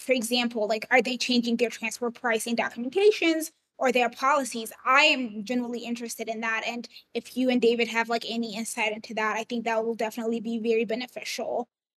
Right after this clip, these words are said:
And then another thing is just, like David was mentioned earlier,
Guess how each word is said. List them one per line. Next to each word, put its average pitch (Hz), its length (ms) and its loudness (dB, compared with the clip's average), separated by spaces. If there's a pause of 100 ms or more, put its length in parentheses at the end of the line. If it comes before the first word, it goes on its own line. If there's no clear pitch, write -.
(120)
And 247 180 4
then 247 120 2
another 262 320 4
thing 247 260 -2
is 233 140 0
just, - 540 -10
like 247 260 0
David 240 300 2
was 226 180 0
mentioned 226 420 0
earlier, 226 560 0